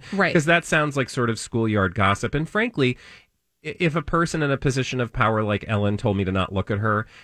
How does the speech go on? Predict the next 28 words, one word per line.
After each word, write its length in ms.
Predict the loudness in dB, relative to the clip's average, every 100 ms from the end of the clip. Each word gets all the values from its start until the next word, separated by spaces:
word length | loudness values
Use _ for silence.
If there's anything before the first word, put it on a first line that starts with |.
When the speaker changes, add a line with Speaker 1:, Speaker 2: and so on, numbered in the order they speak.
| -4
Speaker 2:
and 140 | 0
I 80 | 2
worked 280 | 2 0 0
for 140 | 0
her, 140 | 2 2
I'd 100 | 0
be 120 | 0
like, 180 | 0 0
"Well, 80 | 0
that's 200 | 0 -2
a 40 |
quirk 340 | -4 -2 -2
of 100 | 0
Ellen. 340 | 0 0 0 -2
She 220 | -4 -2
doesn't 300 | -2 0 -2
like 200 | -2 -2
to 80 | -4
be 120 | -4
looked 280 | -2 -2 -2
at 160 | -2 -2
directly 480 | -2 -2 -2 -2
in 80 | -2
the 160 | 0 0
eye." 280 | 0 -2 -6 -14 _ _ -2
You 80 | 2
know, 240 | 2 2
like, 220 | 0 -4